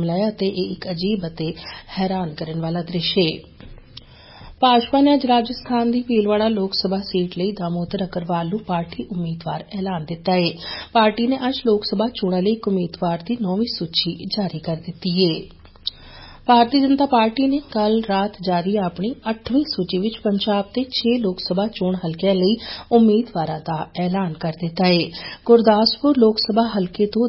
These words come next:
ਦਿਨੇਸ਼ ਸਿੰਘ ਪੱਬੂ ਤੇ ਅੰਮ੍ਰਿਤਸਰ ਤੋਂ ਤਰਨਜੀਤ ਸਿੰਘ ਸੰਧੂ ਪਾਰਟੀ ਦੇ ਉਮੀਦਵਾਰ ਹੋਣਗੇ। ਬੀਤੇ ਦਿਨ ਭਾਰਤੀ ਜਨਤਾ ਪਾਰਟੀ ਵਿੱਚ ਸ਼ਾਮਲ ਹੋਏ ਸੁਸ਼ੀਲ ਕੁਮਾਰ ਰਿੰਕੂ ਜਲੰਧਰ ਰਾਖਵੇਂ ਹਲਕੇ ਤੋਂ ਅਤੇ ਰਵਨੀਤ ਸਿੰਘ ਬਿੱਟੂ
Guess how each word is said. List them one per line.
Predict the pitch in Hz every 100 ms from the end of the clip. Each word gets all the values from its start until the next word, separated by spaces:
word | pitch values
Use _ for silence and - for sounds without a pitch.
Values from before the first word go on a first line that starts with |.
| 233
ਦਿਨੇਸ਼ | 180 190 220 - -
ਸਿੰਘ | 202 -
ਪੱਬੂ | 175 160 202
ਤੇ | 240 - -
ਅੰਮ੍ਰਿਤਸਰ | 190 196 226 - 165 165
ਤੋਂ | 220 262 - - -
ਤਰਨਜੀਤ | 247 254 226 262 285 -
ਸਿੰਘ | 233 233 240
ਸੰਧੂ | - 247 277 214 -
ਪਾਰਟੀ | 196 196 262
ਦੇ | 196 208 233
ਉਮੀਦਵਾਰ | 220 240 196 165 165 160
ਹੋਣਗੇ। | 190 196 202 165 - - - -
ਬੀਤੇ | 233 240 262 277 - - -
ਦਿਨ | 214 247 262
ਭਾਰਤੀ | 262 226 190 247
ਜਨਤਾ | 226 220 226
ਪਾਰਟੀ | 220 185 185 220
ਵਿੱਚ | 226 -
ਸ਼ਾਮਲ | - 254 285 285
ਹੋਏ | 233
ਸੁਸ਼ੀਲ | 233 214 208 208 214 -
ਕੁਮਾਰ | 202 190 180
ਰਿੰਕੂ | 170 165 247 269 - - -
ਜਲੰਧਰ | 233 254 262 294
ਰਾਖਵੇਂ | 262 247 - 240
ਹਲਕੇ | 196 - 233
ਤੋਂ | 233 294
ਅਤੇ | 294 240
ਰਵਨੀਤ | 220 190 214 269 -
ਸਿੰਘ | 226 208
ਬਿੱਟੂ | 240 -